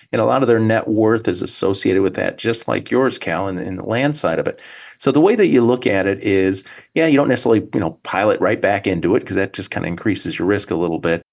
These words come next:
Um, I would say, and I think you'll, you'll get this analogy in that, is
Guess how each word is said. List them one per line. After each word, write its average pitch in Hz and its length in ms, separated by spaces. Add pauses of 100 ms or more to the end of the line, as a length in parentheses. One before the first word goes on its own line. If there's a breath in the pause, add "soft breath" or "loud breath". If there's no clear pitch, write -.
Um, 110 280
I 127 180
would 190 160
say, 101 280
and 104 100
I 101 80
think 123 200
you'll, 110 180
you'll 120 160
get 135 160
this 104 180
analogy 104 500
in 87 100
that, 85 180
is 92 200